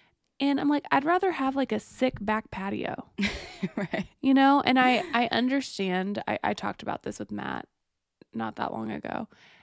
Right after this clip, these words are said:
Speaker 1: And I said, "I understand some people listening are probably like, 'I want the wrinkle-free hore-, forehead and the sick back patio, so I'm
Speaker 2: Right.
Speaker 1: just gonna work twice as hard.'" And some people, finances aren't a limit for them.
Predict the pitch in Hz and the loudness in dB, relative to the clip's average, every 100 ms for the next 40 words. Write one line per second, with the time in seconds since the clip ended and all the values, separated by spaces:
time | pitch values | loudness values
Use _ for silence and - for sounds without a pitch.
0 | _ 220 214 202 208 - - 208 220 220 | _ -2 -2 -2 -6 -10 -10 -2 0 0
1 | 240 240 220 202 196 196 202 202 208 208 | -2 -2 -2 -2 -2 -6 -6 -6 -6 -6
2 | 214 220 220 214 214 - 110 113 - - | -6 -6 -6 -6 -6 -4 -2 -2 -4 -8
3 | _ _ _ _ 196 214 220 208 196 196 | _ _ _ _ 0 2 2 0 -2 -4
4 | 202 202 - 202 202 196 - _ - 190 | -4 -6 -6 -6 -2 -4 -4 _ -4 -2
5 | 196 180 - _ - 202 196 190 190 202 | 0 -2 -4 _ -4 -2 0 -2 -6 -10
6 | - 185 _ _ _ - 180 - 208 180 | -8 -10 _ _ _ -4 -4 -2 -4 -2
7 | 185 180 180 - 139 208 - 190 185 175 | 0 2 4 4 2 -4 -6 -6 -2 -4
8 | - - _ _ _ _ - - 202 - | -4 -14 _ _ _ _ -12 -2 -2 0
9 | 214 202 180 208 269 277 262 285 277 302 | 0 0 0 -2 -2 -2 -2 -2 -2 -4
10 | 302 311 294 320 311 311 - - 311 311 | -6 -8 -10 -10 -10 -10 -12 -8 -6 -6
11 | - 285 285 - - - - - | -4 -2 -2 -2 -8 -10 -8 -10